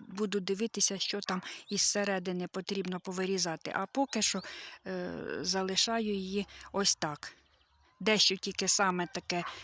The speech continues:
зайве повирізала, інше мене зараз влаштовує. Ось сливочка. О,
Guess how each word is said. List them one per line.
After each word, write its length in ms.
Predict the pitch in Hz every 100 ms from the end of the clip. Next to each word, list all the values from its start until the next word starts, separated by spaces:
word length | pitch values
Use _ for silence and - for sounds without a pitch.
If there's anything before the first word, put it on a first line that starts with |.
| -
зайве 420 | 185 196 175 180 -
повирізала, 760 | 202 226 240 247 311 330 233 - -
інше 340 | 247 262 -
мене 340 | 202 196 202 202
зараз 400 | 196 196 185 - - - -
влаштовує. 880 | 196 185 - 190 165 170 165 156 160 - - - - - _ _ _ _ _ _ - - - - - - - - -
Ось 340 | 233 202 - -
сливочка. 920 | - - 202 196 190 240 - - 302 - - - _ - - _ _ - - - - - - - - - - - - _ _ _ _ _ _ _ - - - - - _ _ - _ - - - - -
О, 220 | 202 185